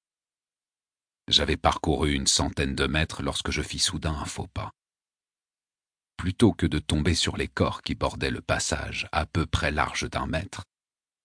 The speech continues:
je voulus me retenir à l'une de ces machines tout en courbe et hublot devenues opaques. Elle s'écroula sur elle-même en poussière de rouille. Je poursuivis mon chemin,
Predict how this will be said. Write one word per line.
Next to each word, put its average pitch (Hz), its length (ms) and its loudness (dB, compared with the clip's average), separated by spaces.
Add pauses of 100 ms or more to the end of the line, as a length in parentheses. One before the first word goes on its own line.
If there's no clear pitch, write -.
(160)
je 82 120 2
voulus 92 280 8
me 85 120 8
retenir 82 580 4
à 73 80 4
l'une 76 300 4
de - 80 0
ces - 180 0
machines 69 540 -2
tout - 240 -4
en - 100 -2
courbe 71 440 -2
et 62 60 -2
hublot 62 440 -2
devenues - 420 -6
opaques. - 540 -6 (1040)
Elle 85 240 6
s'écroula 85 680 4
sur 80 280 0
elle-même 69 380 -2
en - 80 -4
poussière - 500 -2
de - 80 -6
rouille. - 360 -6 (1200)
Je 80 160 -4
poursuivis 76 560 -2
mon 67 160 -4
chemin, 73 480 0